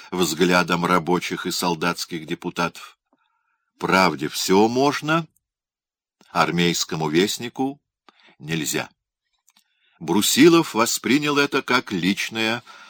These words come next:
оскорбление. Но что оставалось делать? Уступать и уступать. Видимо, только хуже. Стать заградительной стеной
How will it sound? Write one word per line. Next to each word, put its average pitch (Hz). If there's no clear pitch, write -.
оскорбление. 71
Но 143
что 90
оставалось 95
делать? 80
Уступать -
и 67
уступать. -
Видимо, 80
только 90
хуже. 65
Стать -
заградительной 87
стеной 101